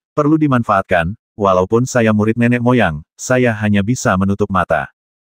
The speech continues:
Dia berkata, "Apakah kamu ingin melihatku, atau kamu ingin menghabisiku? Jika aku ingin menghabisimu, aku tidak akan memberitahumu banyak hal."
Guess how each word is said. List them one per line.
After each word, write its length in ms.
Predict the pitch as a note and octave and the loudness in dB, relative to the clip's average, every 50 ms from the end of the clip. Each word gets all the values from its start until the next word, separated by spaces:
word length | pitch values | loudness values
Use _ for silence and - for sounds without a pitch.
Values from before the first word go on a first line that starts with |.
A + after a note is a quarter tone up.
| _ _ _ _ _ _ C#3+ | _ _ _ _ _ _ -4
Dia 240 | C#3+ D3 C#3+ D#3 | 0 2 2 2
berkata, 480 | D#3 D3 C#3+ C3+ B2+ A#2+ - C3 B2 A#2 | 2 2 0 0 0 0 0 0 -2 0
"Apakah 320 | - A#2+ A2 - A#2+ A#2 | 0 -2 -2 -2 -4 -2
kamu 320 | - A#2+ A#2 A#2 B2 B2 B2 | -2 0 0 0 0 0 0
ingin 160 | A#2 A#2+ A#2+ | 0 0 0
melihatku, 640 | A#2 A2+ A#2 A#2 B2+ B2+ - - G2 E2 D2+ D2+ - _ _ _ | 0 0 0 0 0 -2 -2 -2 -2 -2 -2 -4 -10 _ _ _
atau 240 | _ - B2+ - D3+ | _ -4 -2 0 0
kamu 320 | D3+ - C3+ B2 A#2+ A#2 A#2+ | 0 0 0 0 0 -2 -2
ingin 240 | B2+ B2 A#2+ A2 | 0 0 0 0
menghabisiku? 720 | G2+ G2 G2 F#2+ G2+ G2 G2+ - - G#2+ - - E2+ D2+ C#2 - _ _ _ _ _ _ _ _ | 0 0 0 0 -2 -2 -2 -4 -4 -4 -4 -2 -4 -4 -6 -8 _ _ _ _ _ _ _ _
Jika 400 | - C#3 C#3 C3+ - E3 E3+ D#3 | -10 -4 -2 0 2 2 2 2
aku 160 | C#3 - C#3 B2+ | 0 0 -2 0
ingin 160 | A#2+ B2 B2 | 0 2 2
menghabisimu, 800 | B2 A#2+ A#2+ A#2+ B2 A#2+ B2+ - - C3 A2 G2 F#2+ A2+ C#3+ D#3 - _ _ _ _ | 2 0 2 2 2 0 0 0 0 0 0 2 2 0 0 -2 -6 _ _ _ _
aku 220 | - A2+ - D3 | -4 -2 -2 0
tidak 240 | C#3+ D3 B2 B2 A2+ - | 0 0 0 0 0 0
akan 200 | - A#2 A2+ G#2+ | 0 0 2 2
memberitahumu 720 | G#2 G2+ G2+ G#2 G#2 - A#2 A2+ B2+ D3 C3+ A#2 G2 F2 | 2 2 0 0 0 0 0 0 0 0 2 0 0 0
banyak 360 | F2 F2+ G2 G2 F#2+ F#2+ F#2+ - | 0 0 0 0 0 0 -2 -4
hal." 320 | - - E2+ D#2 C#2+ C#2 | -6 -4 -4 -4 -4 -6